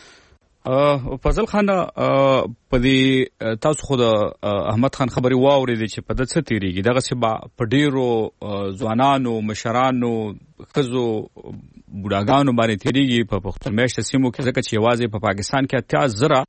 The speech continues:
کسان هغه په دغسې ناامنۍ کې وژل شوي دي. نو وختي یو کس پوښتنه کړې وه چې، آه، په داسې چیلنجونو کې چې کوم، آه، فضل خان بیان کړ چې دا د چیلنجونه دي، نو دا و چې په داسې حالاتو کې بیا ځوانانو ته څه کول پکار دي؟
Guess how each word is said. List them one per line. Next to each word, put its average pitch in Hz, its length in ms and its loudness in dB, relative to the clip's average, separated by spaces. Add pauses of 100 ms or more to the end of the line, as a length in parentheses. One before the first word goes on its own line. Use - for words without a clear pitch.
(440)
کسان 123 340 0
هغه 113 400 2
په 113 80 -6
دغسې 107 420 -2 (200)
ناامنۍ 104 380 2
کې 104 180 -4
وژل 92 260 -2
شوي 123 280 0
دي. 117 120 -2 (440)
نو 147 160 4
وختي 160 420 2
یو 202 160 2
کس 202 260 -2
پوښتنه 180 480 0
کړې 180 200 0
وه 165 100 2
چې، 139 400 -2
آه، 110 140 -2
په - 160 -2
داسې 156 340 0
چیلنجونو 131 400 0
کې 107 220 -4
چې 123 160 -6
کوم، 127 220 0
آه، 104 640 0
فضل 104 220 0
خان 131 240 0
بیان 123 220 2
کړ 120 140 -4
چې 107 240 -4 (400)
دا 120 100 2
د 120 120 2
چیلنجونه 117 540 2
دي، 117 160 0 (340)
نو 143 240 4
دا 151 120 4
و 220 120 4
چې 202 180 0
په - 80 2
داسې 190 400 0
حالاتو 214 280 2
کې 180 120 -2
بیا 196 100 0
ځوانانو 180 380 0
ته 170 100 -4
څه 202 140 -4
کول 180 220 2
پکار 135 320 0
دي؟ 90 220 -10